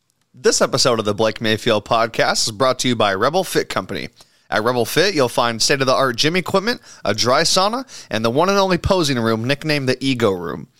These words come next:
Rebel Fit also offers classes for those interested in kickboxing, has a P S five to use once you're done with your workout and just wanna chill, and a podcast room where you can record your journey, whether it be weight loss or life. Visit Rebel Fit Company at one six one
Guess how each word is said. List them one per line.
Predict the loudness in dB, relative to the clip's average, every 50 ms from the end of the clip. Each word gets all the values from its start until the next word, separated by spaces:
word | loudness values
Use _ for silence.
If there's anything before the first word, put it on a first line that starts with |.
| _ _ _ _ _ _ 0
Rebel | 0 2 2 2 0
Fit | 2 0 0 2 2
also | 2 2 2 2 2
offers | 4 2 2 0 -2 -4
classes | -2 0 0 0 0 0 -2 -4
for | -2 0
those | 2 0 0 0
interested | 0 0 0 2 2 2 2 0 -2 -4
in | -4
kickboxing, | -2 -2 -2 0 0 0 0 0 0 -2 -4 -4 -4 -8 -12 -16 -20 -20 -10 -4
has | -4 -2 -2
a | -2 -4
P | 0 2 2
S | 2 2 2
five | 2 2 2 2 0
to | -2
use | -2 0 0 0 0
once | 0 0 0
you're | 0 0
done | 2 2 2 2
with | 2 0 0
your | 0 2
workout | 2 2 2 2 0 0 0
and | 0 2
just | 2 2 2 2
wanna | 0 0 0 0
chill, | 0 2 4 4 4 2 2 -4 _ _ _ -2
and | 0 0
a | 2
podcast | 2 2 2 2 2 0 2 0 2 2 0 0
room | 0 0 0
where | 0 0
you | 2 0 0
can | 0 0 0
record | 0 -2 0 0 0 0 0 0
your | -2 0
journey, | 0 2 0 0 0 -2 -6 -12 -14 -16 -20 -6
whether | -2 0 2 2 2 2
it | 2
be | 0 0 0
weight | 2 2 2 2 2
loss | 2 2 2 2 0 -2 -4 -2
or | 0 0 2
life. | 2 0 -2 -2 -4 -10 -20 _ _ -20 _ _ _ _ _
Visit | -10 -4 -2 0 2 2 2
Rebel | 2 2 2 0 -2
Fit | 0 0 -2 0 0
Company | 0 -2 -2 -2 -2 0 2
at | 2 2 2
one | 0 0 0
six | 0 0 0 0 0 0
one | 0 0 0 0 -2